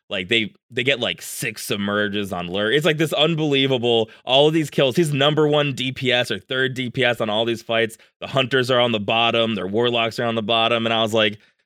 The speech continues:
Speaker 1: "This,
Speaker 2: gives you
Speaker 1: this poor guy,
Speaker 2: appreciation.
Speaker 1: this poor guy just needs to see, like, what can happen in a guild." <laughs>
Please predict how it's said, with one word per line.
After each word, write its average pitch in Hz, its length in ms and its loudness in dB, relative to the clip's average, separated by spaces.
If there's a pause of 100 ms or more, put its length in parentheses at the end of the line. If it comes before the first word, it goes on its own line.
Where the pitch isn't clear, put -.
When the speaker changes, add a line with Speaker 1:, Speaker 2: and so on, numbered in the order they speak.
(840)
Speaker 1:
"This, 156 220 -2
Speaker 2:
gives 185 260 0
you 277 80 6
Speaker 1:
this - 140 4
poor 185 220 8
guy, 135 320 6
Speaker 2:
appreciation. 95 260 2
Speaker 1:
this 156 160 2
poor 202 220 4
guy 185 240 6
just 156 200 0
needs 151 200 0
to 135 80 -4
see, 113 640 0
like, 101 480 0 (320)
what 123 320 0 (280)
can 143 140 -2
happen 123 420 2
in 113 120 0
a 107 80 0
guild." 117 360 2
<laughs> - 40 -16